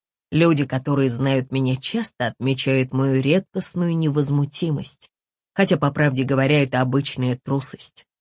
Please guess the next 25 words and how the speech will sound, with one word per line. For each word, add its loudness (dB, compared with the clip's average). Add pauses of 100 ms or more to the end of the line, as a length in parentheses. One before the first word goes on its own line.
(340)
Уклонение 4
от -2
любых 2
проблем 2
всегда -2
работало -2
в -2
мою -2
пользу. -6 (520)
В 4
этом 4
деле 4
я 2
мастер. -2 (580)
Зачем 2
раскачивать 0
лодку? -2 (640)
Но 4
именно 2
этот 0
образ 0
мышления 0
привел 2
нас -2
сюда. -8